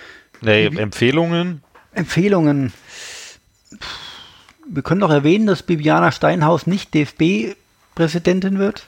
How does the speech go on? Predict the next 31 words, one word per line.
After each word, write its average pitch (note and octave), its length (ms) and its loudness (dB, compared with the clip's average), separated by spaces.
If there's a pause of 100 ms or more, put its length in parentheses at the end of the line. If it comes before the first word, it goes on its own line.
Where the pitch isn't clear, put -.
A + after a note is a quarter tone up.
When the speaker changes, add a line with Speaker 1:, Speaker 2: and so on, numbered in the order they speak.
(140)
Speaker 2:
sondern D3+ 440 -2
nach C3+ 140 -2
England F3+ 380 0
geht G#3 280 -2 (420)
und D3 220 -6
da D3+ 300 0
Speaker 1:
Yes. G2 260 -4 (1300)
Speaker 2:
die D3+ 180 -4
Speaker 1:
Wär G3+ 80 0
auch - 260 2
mal - 80 2
Speaker 2:
Ausbildung F3 220 2
Speaker 1:
gut F3+ 60 0
Speaker 2:
macht. F3+ 180 0
Speaker 1:
sein G2 180 -4
gewesen. F#2+ 200 -4
Speaker 2:
Der D3+ 280 0 (1800)
Hä? G3 140 2 (680)
Was? - 280 -2 (140)
Speaker 1:
Es G#2 100 -8
wäre C3+ 120 2
doch D#3+ 100 2
mal, C3 540 2
äh, A2+ 40 -14 (120)
D-F-B-Präsidentin, C3 2500 -2
die B2 200 -8
davor A#2+ 680 2
die A#2+ 180 -6
erste A#2 640 -2
Schiedsrichterin, A2 1080 -8
ähm, G#2 540 -6